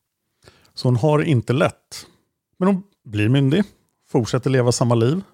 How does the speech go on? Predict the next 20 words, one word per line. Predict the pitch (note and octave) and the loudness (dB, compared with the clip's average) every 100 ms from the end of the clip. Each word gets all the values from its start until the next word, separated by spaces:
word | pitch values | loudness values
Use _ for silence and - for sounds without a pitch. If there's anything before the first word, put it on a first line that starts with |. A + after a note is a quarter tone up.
| _ _ | _ _
Och | - E3+ F3 _ - - | -6 -6 -6 _ -20 -6
livet | C3+ F3+ C4+ C4+ A3 | 0 0 0 0 -2
börjar | E3+ F#3 F#3 | 0 0 2
bli | F3+ | 2
lite | G3+ A3 - A3 | 2 0 0 -2
bättre | G3+ A3 - C#3+ | -2 -4 -2 -2
för | - A2+ | 0 0
henne | G#2 G2+ G#2 - _ _ _ _ _ | 0 -2 -6 -8 _ _ _ _ _
när | B2 A#2+ A2 | -2 0 2
hon | A#2 | 0
har | A2 | -2
fyllt | - B2 A#2 G2+ | -2 0 0 -2
tjugoett | - - D3+ - F3+ - _ _ - _ | -8 -6 -4 -2 -6 -6 _ _ -20 _
år | - A2 G2+ | -4 -2 0
nittonhundranittiosex. | B2+ - A#2+ A2+ A2 A2+ - A#2 - F#3+ - - - - _ _ _ _ _ _ _ - | 0 -2 0 0 0 -2 -4 -8 -8 -8 -10 -14 -14 -18 _ _ _ _ _ _ _ -2
Då | D3 C#3 - | 2 2 0
bytte | C#3+ - A#2+ | -2 0 2
hon | A2 | 2
nämligen | A2 G#2 G#2+ | 2 2 0
ut | E3+ C3 G2 - - - | 0 0 0 -8 -20 -20